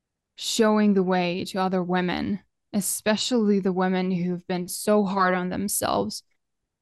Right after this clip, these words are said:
Most of them have grown in, in the faith, right? And some of them have grown in very, very rigid and strict legalism.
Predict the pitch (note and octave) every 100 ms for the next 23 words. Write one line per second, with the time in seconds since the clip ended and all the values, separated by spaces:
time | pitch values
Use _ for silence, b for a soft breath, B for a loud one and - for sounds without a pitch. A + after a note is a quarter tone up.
0 | _ _ _ G#3 G#3+ A3+ F#3 - G3+ G#3
1 | G3 F#3+ F#3+ F#3+ G3 G3 G3 G3+ - G3
2 | F#3 F3+ - _ _ _ _ _ G#3 F#3+
3 | F#3 - E3 G3+ - - F#3+ F#3 F#3 -
4 | _ _ _ _ _ _ _ _ _ -
5 | F#3+ F3+ F3+ F3+ G#3 G3+ F#3+ G3 F#3 F#3
6 | - G3 F#3+ F#3+ G3 F#3 F#3 F3 F#3 G3+
7 | G#3 A3 G#3 F#3+ F#3 F3+ F3+ F3+ F3 F#3
8 | F3 F#3 E3+ - - _ _ _ _ _
9 | F#3+ G3 - - - F#3 - - - -
10 | _ _ _ F#3 G3 F#3+ F#3 F3 F#3 F3+
11 | E3+ F3+